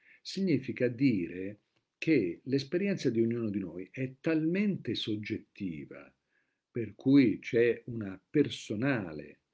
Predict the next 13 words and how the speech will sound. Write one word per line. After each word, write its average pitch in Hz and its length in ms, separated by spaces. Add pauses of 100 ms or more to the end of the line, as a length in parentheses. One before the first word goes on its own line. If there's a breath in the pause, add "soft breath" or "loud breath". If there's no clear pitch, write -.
(320)
eh, 85 240
scala 117 440
di 92 120
valori, 90 540
che 165 280 (320)
pensare 170 600
di 117 140
confrontare 120 1120
la 107 180
nostra 190 400
scala 120 300
di 110 120
valori 98 580